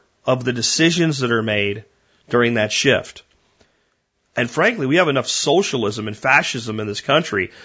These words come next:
that the last thing we need is the Chinese, who are frankly better at it than we are. But it may be very well what we're going to get. And I don't see this being stopped. I see this sooner or later,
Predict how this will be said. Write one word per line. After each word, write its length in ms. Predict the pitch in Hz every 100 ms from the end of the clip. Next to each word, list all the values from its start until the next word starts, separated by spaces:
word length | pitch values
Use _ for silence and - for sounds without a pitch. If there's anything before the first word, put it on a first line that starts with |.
| -
that 60 | 113
the 80 |
last 440 | 92 110 147 233 -
thing 160 | 127
we 100 | 104
need 380 | 101 95 101 120 - _ _ _ _ _ _ _ _ _ _ _ -
is 100 | 123
the 100 | 117
Chinese, 560 | - 139 131 185 180
who 120 | 143
are 160 | 135 120
frankly 480 | - 180 254 226 123
better 440 | 113 123 202 294
at 200 | 92 -
it 100 | -
than 140 | 147 160
we 160 | 233
are. 240 | 277 104 - _ _ _ _ _ _ _ _ _ _ _ _ _ _ _ _ _ _ _ _
But 140 | 139
it 60 | 131
may 160 | 160 180
be 140 | 180
very 220 | 160 165
well 220 | 156 156
what 60 | 147
we're 100 | 131
going 240 | 131 139
to 60 | 117
get. 440 | 110 165 107 - _ _ _ _ _ _ _ _ _ _ _ _ _ -
And 100 | 147
I 80 | 160
don't 360 | 127 156 214
see 220 | - 170
this 180 | 156 151
being 240 | - 143 143
stopped. 520 | - 156 156 82 - _ _ _ _ _
I 120 | 107
see 240 | 139 - 175
this 180 | 156 147
sooner 440 | - 165 208 262
or 160 | 240 220
later, 540 | 214 196 120 107 -